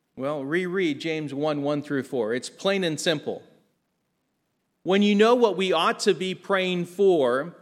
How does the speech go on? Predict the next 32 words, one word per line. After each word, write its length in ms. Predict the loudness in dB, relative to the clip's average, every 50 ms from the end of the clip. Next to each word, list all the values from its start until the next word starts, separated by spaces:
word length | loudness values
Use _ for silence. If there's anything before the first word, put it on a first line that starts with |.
| _ -8
and 160 | -6 -2 -2
then 220 | -2 -2 -2 0
living 320 | 0 0 0 0 -2 -2 0
out 260 | 0 0 0 -2 -2
in 120 | -2 -2
our 120 | -2 0 0
own 180 | 0 -2 -2
lives, 520 | -2 -2 -2 -2 -2 -4 -6 -8 -12 -18 -20 -20 _ _ _ _ _ _
then 120 | -10 -6
you 120 | -6 -4 -4
realize 520 | -4 -4 -4 -4 -4 -4 -6 -6 -6 -6
how 160 | -6 -6 -4
to 80 | -4 -4
have 260 | -4 -4 -8 -6 -4
that 220 | -4 -6 -6 -6 -6
peace 340 | -6 -6 -4 -6 -6 -6
and 120 | -6 -4 -4
that 120 | -6 -6
unity 380 | -6 -6 -6 -6 -6 -6 -6 -6
amongst 380 | -6 -6 -6 -8 -10 -12 -14
the 40 | -12
brethren 480 | -8 -6 -6 -6 -6 -8 -10 -12 -12 -16 _ _ _ _ _ _ _ _ _ _ _ _ _ _
and 140 | -8 -6 -6
enjoy 340 | -6 -4 -2 -2 -2 0 -2
that 200 | -4 -6 -10 -16 -20 -20 _ _ _ _ _ _ _ _ _ _ _ _ _ _ _ _ _ _ _ _
within 260 | -6 -4 -2 -2 -2
even 400 | -2 -4 -4 -4 -6 -6 -8 -10 -14 -20 _ _ _ _
the 100 | _ -4
body 320 | -2 0 0 0 0 -2 -4
of 100 | -6 -8
Christ 440 | -8 -6 -6 -6 -6 -6 -8 -8 -8
and 180 | -8 -8 -10